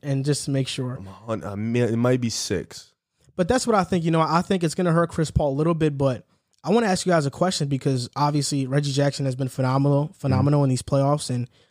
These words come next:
Speaker 1: I made a TikTok about this, and I think it's actually a real debate.
Speaker 2: Okay.
Speaker 1: Would you rather take this version of Reggie Jackson in the playoffs that you've seen so far, or would you take Russell Westbrook in the playoffs? So scratch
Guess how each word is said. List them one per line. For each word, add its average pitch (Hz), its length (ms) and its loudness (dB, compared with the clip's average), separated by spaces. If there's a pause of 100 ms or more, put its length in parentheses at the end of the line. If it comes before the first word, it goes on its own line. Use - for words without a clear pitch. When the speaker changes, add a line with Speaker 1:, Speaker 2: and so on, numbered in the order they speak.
(120)
Speaker 1:
I 151 80 -2
made 190 140 4
a 165 60 2
TikTok 165 440 0
about 139 280 0
this, 127 320 -6 (420)
and 156 320 -2
I 151 120 -2
think 175 220 -4
it's 165 140 -4
actually 160 380 0 (140)
a 139 100 -2
real 143 240 2
debate. 123 480 -4 (280)
Speaker 2:
Okay. 87 200 -2 (100)
Speaker 1:
Would 147 220 -2
you 208 160 4
rather 185 340 2
take 160 420 0 (180)
this 147 380 0
version 143 600 0
of 127 220 -2
Reggie 147 240 -2
Jackson 135 500 0
in 135 80 2
the 131 80 0
playoffs 143 460 0
that - 200 -8
you've 147 160 0
seen 147 440 0 (280)
so 160 260 2
far, 151 520 -2 (340)
or 147 120 0
would 151 200 2
you 147 80 -2
take 147 280 -2
Russell 139 440 0
Westbrook 139 360 -2
in 135 60 0
the 127 60 0
playoffs? 117 500 -6 (260)
So 165 360 0 (140)
scratch 214 540 -2